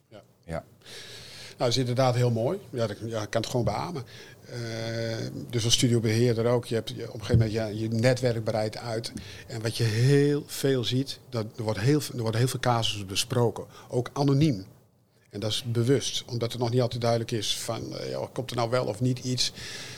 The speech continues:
Speaker 1: En stel dat er met naam en toename wordt genoemd en er gebeurt helemaal niks,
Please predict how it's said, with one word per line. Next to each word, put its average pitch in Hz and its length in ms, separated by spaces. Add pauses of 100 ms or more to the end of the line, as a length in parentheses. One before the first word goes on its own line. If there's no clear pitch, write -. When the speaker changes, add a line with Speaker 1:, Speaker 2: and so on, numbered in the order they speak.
(160)
Speaker 1:
En 127 120
stel 127 220
dat 117 160
er 127 60
met 151 180
naam 139 220
en 127 100
toename 127 360
wordt 110 200
genoemd 131 600 (580)
en 135 140
er 113 60
gebeurt 131 300
helemaal 113 240
niks, 107 460